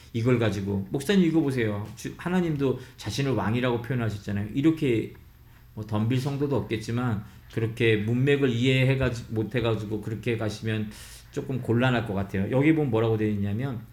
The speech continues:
나를 버려서, 네, 왕을 요구한 것을 하나님은 어떻게 인식했냐면 자기를 버린 것으로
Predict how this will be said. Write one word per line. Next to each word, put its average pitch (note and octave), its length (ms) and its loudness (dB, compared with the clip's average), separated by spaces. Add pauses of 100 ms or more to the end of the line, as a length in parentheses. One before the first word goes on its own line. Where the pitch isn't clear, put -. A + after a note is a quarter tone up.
(920)
나를 C#3+ 300 8
버려서, D#3 520 4 (640)
네, F#2+ 200 -2 (200)
왕을 E3 380 8
요구한 F3 300 10
것을 D#3+ 320 4
하나님은 A3 420 2
어떻게 C3 300 0
인식했냐면 B2+ 1000 0 (420)
자기를 A#2 420 -2
버린 G#2 240 -2
것으로 G2 380 -6